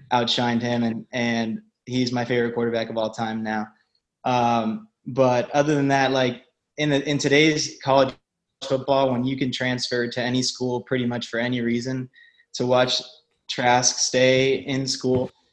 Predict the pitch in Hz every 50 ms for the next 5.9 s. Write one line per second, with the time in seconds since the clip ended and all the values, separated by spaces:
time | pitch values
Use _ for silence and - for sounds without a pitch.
0 | _ - 131 123 120 120 117 113 113 _ _ _ _ _ _ _ _ _ _ _
1 | _ _ - - - _ _ _ _ - 139 131 127 131 135 131 135 139 139 135
2 | 139 120 117 123 127 127 123 117 - 131 123 120 120 123 123 120 123 127 127 -
3 | - _ _ _ _ _ - - - - 117 156 214 208 - 151 - 143 135 -
4 | - - _ _ _ _ _ _ _ _ _ _ _ _ _ - 120 120 120 120
5 | 120 117 117 123 131 131 135 135 131 131 127 135 135 131 - - -